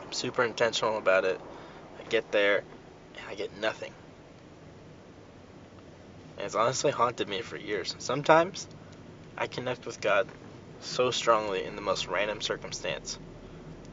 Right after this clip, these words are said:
And sometimes when I'm, like, all calm and collected and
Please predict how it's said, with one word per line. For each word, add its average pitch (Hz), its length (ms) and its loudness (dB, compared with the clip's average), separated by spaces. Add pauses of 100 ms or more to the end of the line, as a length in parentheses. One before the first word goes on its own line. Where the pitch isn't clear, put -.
(240)
And 101 80 -8
sometimes 104 680 -2
when 107 160 -4
I'm, 92 240 0 (360)
like, 98 260 0 (640)
all 131 160 0
calm 131 480 0
and 107 180 -6
collected 110 640 4
and 90 420 -4